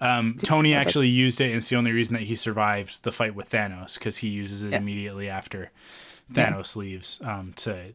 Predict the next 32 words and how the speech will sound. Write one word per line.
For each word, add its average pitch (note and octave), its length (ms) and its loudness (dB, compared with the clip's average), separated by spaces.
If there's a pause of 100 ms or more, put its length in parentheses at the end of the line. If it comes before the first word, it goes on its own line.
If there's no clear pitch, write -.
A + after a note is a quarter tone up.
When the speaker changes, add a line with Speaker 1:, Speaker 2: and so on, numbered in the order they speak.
Speaker 1:
to - 120 0 (140)
f-, - 260 -16
<laughs> D#3+ 340 0
fill C#3+ 320 4
the A#2+ 160 2
hole A2 280 2
that G2 180 -8
Thanos G2 400 -6
leaves G2 240 -10
with G2 140 -8
his G2 160 -10
own F2+ 240 -12 (800)
spike. - 340 -6
Speaker 2:
Right. D3+ 420 4 (280)
Oh, F3+ 560 6
Speaker 1:
Um, E3+ 60 6
Speaker 2:
yeah, D3 120 4
yeah, C3+ 260 6 (100)
yeah. G#2 80 2
No, A#2+ 120 2
that A#2+ 160 4
makes D3+ 160 0
sense. - 280 -2 (340)
I E3+ 40 0
kinda F3 260 2
wondered C#3+ 260 4
how D3 160 2
he, C#3+ 340 0
how - 160 0
he D#3 140 0
survived - 460 -4
that. F2 200 0